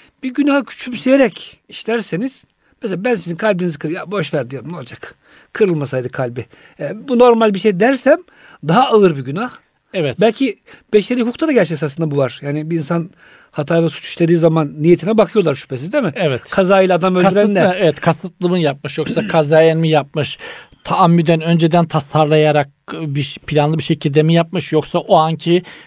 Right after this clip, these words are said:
Speaker 2: kızgınlıkta kendine mukayyet olamayışta mı ya da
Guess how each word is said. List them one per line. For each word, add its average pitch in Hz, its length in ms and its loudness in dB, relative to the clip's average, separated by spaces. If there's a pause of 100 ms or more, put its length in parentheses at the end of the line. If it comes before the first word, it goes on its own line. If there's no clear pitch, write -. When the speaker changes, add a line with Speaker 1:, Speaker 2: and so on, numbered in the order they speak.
(120)
Speaker 2:
kızgınlıkta 156 680 0
kendine 160 400 0
mukayyet 151 520 -2
olamayışta 151 680 0
mı 143 120 0
ya 143 160 0
da 165 140 4